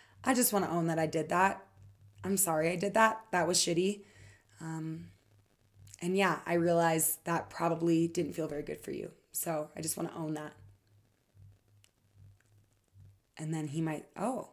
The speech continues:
he might say something like, "Oh, okay, thank you for owning that." And now, can you already hear in my little dorky <laughs> demonstration how each person has relaxed a little bit? 'Cause it's like, instead of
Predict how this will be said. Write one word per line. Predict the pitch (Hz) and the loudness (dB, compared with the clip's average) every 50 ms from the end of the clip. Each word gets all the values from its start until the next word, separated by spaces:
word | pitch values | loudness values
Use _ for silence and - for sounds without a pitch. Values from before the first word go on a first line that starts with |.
| _ _ _ | _ _ _
he | - - | -8 -4
might | 170 170 165 - - | -4 -2 -2 0 0
say | 160 | 0
something | 156 - - 165 151 156 | 0 -2 -4 -4 -6 -8
like, | 151 - - | -8 -8 -4
"Oh, | - 240 240 208 - - _ _ _ _ _ _ _ _ _ _ _ _ _ _ _ - - 196 | -4 -4 -4 -4 -6 -12 _ _ _ _ _ _ _ _ _ _ _ _ _ _ _ -10 -8 -8
okay, | - - 170 165 165 | -4 -2 0 0 0
thank | 160 - 185 156 151 165 | 0 -2 -2 -4 -4 -4
you | 170 | -4
for | - 196 202 | -2 0 2
owning | 240 269 277 220 175 | 4 4 4 4 2
that." | 151 - - - _ _ _ _ _ _ _ _ _ _ _ _ _ _ _ _ _ _ _ _ _ _ _ - | -2 -4 -10 -14 _ _ _ _ _ _ _ _ _ _ _ _ _ _ _ _ _ _ _ _ _ _ _ 4
And | 220 226 | 6 6
now, | 240 240 233 226 | 8 8 8 6
can | 226 - 240 262 | 6 4 4 6
you | 269 269 | 8 10
already | 262 285 302 294 285 | 10 10 10 8 6
hear | 269 - - 233 220 208 208 220 | 4 2 2 2 6 10 12 12
in | 220 214 | 12 12
my | 202 190 190 | 10 8 8
little | 190 196 202 196 190 196 | 8 8 8 8 6 6
dorky | 175 175 190 190 175 170 202 185 | 6 6 4 4 4 4 6 8
<laughs> | |
demonstration | 233 233 233 - 254 277 - - - - - - 254 233 269 - - 254 240 247 254 - - - - - - - - | 8 10 10 12 12 12 12 10 8 8 8 10 10 12 12 12 12 12 10 8 6 2 -2 -2 -2 -2 -4 -6 -6
how | - - 208 220 233 - - | -2 2 6 6 6 6 6
each | 240 233 214 - - | 4 4 4 2 0
person | - - 208 202 202 - 220 220 | 2 6 6 8 8 8 6 6
has | 214 220 214 180 | 6 6 6 6
relaxed | 190 185 175 165 156 139 139 - - - | 6 6 6 6 4 4 2 2 2 4
a | - 196 | 4 4
little | 202 202 208 214 | 4 2 2 2
bit? | 202 233 233 226 - - - - _ _ _ _ _ _ _ _ _ _ _ - - - - _ | 4 4 4 4 2 0 -4 -18 _ _ _ _ _ _ _ _ _ _ _ -20 -20 -20 -18 _
'Cause | - - | 0 2
it's | 226 226 - | 2 4 6
like, | 208 214 208 208 | 6 6 6 6
instead | 214 214 202 - - 262 262 | 4 4 4 6 6 8 8
of | 262 247 190 | 8 6 6